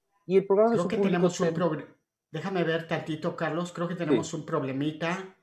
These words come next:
Speaker 2: Si nos resuelve, eh, el monitor, que aparte ya me quedé <laughs> congelado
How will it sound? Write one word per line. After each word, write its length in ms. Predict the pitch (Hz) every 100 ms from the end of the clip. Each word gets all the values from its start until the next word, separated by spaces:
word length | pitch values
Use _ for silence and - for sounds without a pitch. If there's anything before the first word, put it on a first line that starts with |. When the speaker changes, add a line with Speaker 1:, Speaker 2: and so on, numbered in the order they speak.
| _ _ _ _
Speaker 2:
Si 200 | - 135
nos 200 | 135 127
resuelve, 1000 | 127 - 156 165 170 170 170 170 - - - - -
eh, 720 | 151 143 139 139 139 139 -
el 160 | 139 135
monitor, 800 | 139 139 131 - 175 147 113 113 - _ _ _ _ _ _ _
que 100 | -
aparte 400 | 127 131 170 185
ya 100 | 165
me 160 | 160 160
quedé 480 | 135 143 165 - - _ -
<laughs> 480 | - 180 170 165 -
congelado 840 | 147 113 143 147 160 165 165 165